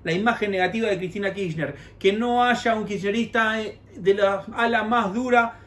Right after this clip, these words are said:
dentro de sus candidaturas principales. Y empieza a ver que se vienen las ideas de la libertad. No quiero hablar y, y especificar esto en lo importante que es la Libertad Avanza, en lo importante que es mi candidatura a jefe de gobierno, la candidatura a presidente de Javier Milei,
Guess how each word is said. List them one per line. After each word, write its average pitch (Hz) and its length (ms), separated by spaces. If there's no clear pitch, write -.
dentro 226 720
de 208 380
sus - 300
candidaturas 175 600
principales. 160 840
Y 185 120
empieza 220 400
a - 20
ver 233 380
que 190 80
se 196 180
vienen 220 300
las 196 180
ideas 208 280
de 202 80
la 190 80
libertad. 180 560
No 180 120
quiero 226 220
hablar 208 460
y, 147 200
y 170 100
especificar 185 600
esto 196 480
en 170 100
lo 175 40
importante 185 480
que 190 80
es 185 60
la 190 60
Libertad 170 360
Avanza, 226 640
en 160 120
lo 170 40
importante 175 480
que 185 120
es 175 80
mi 165 100
candidatura 165 400
a 170 40
jefe 147 160
de 147 40
gobierno, 226 440
la 180 120
candidatura 165 460
a 165 40
presidente 175 520
de 156 220
Javier 170 380
Milei, 240 460